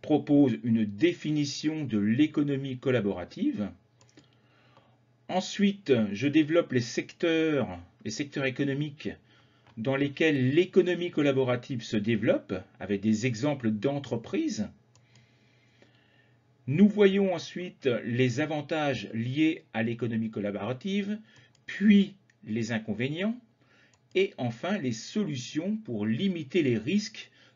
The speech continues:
dont nous avons parlé dans le point numéro quatre. Et enfin,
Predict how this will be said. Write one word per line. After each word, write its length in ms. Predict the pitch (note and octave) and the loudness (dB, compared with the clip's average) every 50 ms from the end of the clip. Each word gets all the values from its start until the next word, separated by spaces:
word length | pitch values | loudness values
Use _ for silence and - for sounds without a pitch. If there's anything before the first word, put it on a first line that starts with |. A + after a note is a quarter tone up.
| _ - | _ -10
dont 220 | G#2 C3+ E3 F#3+ | -6 -4 -4 -2
nous 200 | E3 C#3+ C3 A#2+ | -2 -2 0 0
avons 220 | C3 A#2+ A#2 B2+ A2 | 0 2 2 0 -2
parlé 280 | A2+ F#2 F#2+ C3 E3+ | -2 -2 -2 -4 -2
dans 120 | E3 D3 A2+ | -2 0 0
le 100 | A2+ G#2+ | 0 -2
point 320 | A2 - - D3 E3+ F3 | -2 -4 -4 -4 -2 -2
numéro 380 | D#3+ C#3 C3 C3+ B2+ A#2+ A#2 - | -4 -4 -4 -4 -4 -4 -6 -8
quatre. 500 | - - G2+ - - - - - - _ _ _ _ _ _ _ _ _ _ _ _ _ _ _ _ _ _ _ _ _ _ _ _ _ _ _ _ _ _ _ | -6 -6 -6 -6 -8 -18 -20 -20 -20 _ _ _ _ _ _ _ _ _ _ _ _ _ _ _ _ _ _ _ _ _ _ _ _ _ _ _ _ _ _ _
Et 200 | - F3 F#3 - _ | 0 0 0 0 _
enfin, 480 | C3 C3 B2+ - - C3+ B2 - F#3+ | -4 -4 -4 -2 -2 0 0 0 0